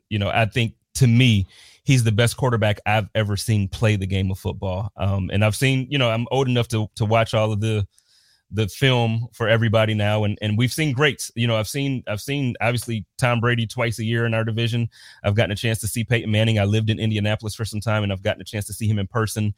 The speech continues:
And, uh, but, but seriously, just, just some of the throws and the decision-making and, and the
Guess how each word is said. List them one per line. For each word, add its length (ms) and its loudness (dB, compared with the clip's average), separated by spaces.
And, 240 2
uh, 280 4
but, 200 0
but 200 -6
seriously, 420 2
just, 280 -4
just 140 -2
some 120 0
of 80 2
the 60 -2
throws 460 2
and 100 -2
the 40 -6
decision-making 760 -2
and, 180 -2
and 160 -4
the 80 -6